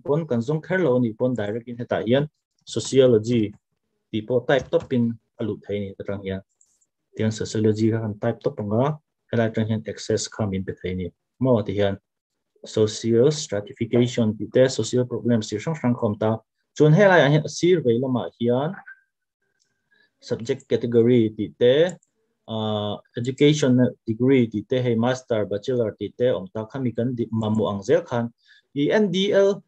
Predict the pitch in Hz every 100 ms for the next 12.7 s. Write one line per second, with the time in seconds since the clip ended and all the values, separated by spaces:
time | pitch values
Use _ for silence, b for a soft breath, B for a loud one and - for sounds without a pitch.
0 | - 147 202 208 156 151 151 180 170 143
1 | 135 143 156 147 151 151 143 143 123 131
2 | 113 107 147 151 147 104 107 110 123 -
3 | 135 123 143 - - _ 156 127 - -
4 | 101 - 123 123 123 113 - 113 110 110
5 | _ _ _ - 101 98 - 123 131 131
6 | 127 117 120 120 123 123 127 143 175 269
7 | 269 127 113 - _ _ - 127 117 139
8 | 135 170 156 127 117 120 _ _ - 151
9 | 147 170 175 170 160 143 - _ - -
10 | 120 123 156 131 - - 143 139 - _
11 | _ - 123 113 - 156 - 147 214 143
12 | 139 135 117 107 110 113